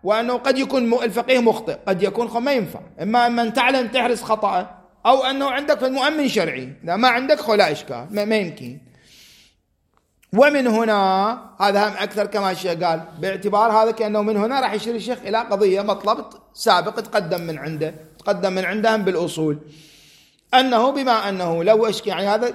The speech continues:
دفع دخل على أن الحكم الظاهري لا يكون في عرض الحكم الواقعي، وإلا يلزمه تعدد العقاب وتعدد الثواب. هذا الإشكال هناك ذكروا الجماعة، أنه لو صادف الظاهر الواقع، لو طابق الظاهر الواقع،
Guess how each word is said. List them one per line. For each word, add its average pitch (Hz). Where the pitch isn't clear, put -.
دفع 190
دخل 185
على 175
أن 190
الحكم 202
الظاهري 160
لا 220
يكون 240
في 226
عرض 220
الحكم 269
الواقعي، 143
وإلا 190
يلزمه 175
تعدد 190
العقاب 254
وتعدد 175
الثواب. 170
هذا 185
الإشكال 180
هناك 185
ذكروا 196
الجماعة، 147
أنه 160
لو 180
صادف 190
الظاهر 190
الواقع، 175
لو 160
طابق 196
الظاهر 185
الواقع، 170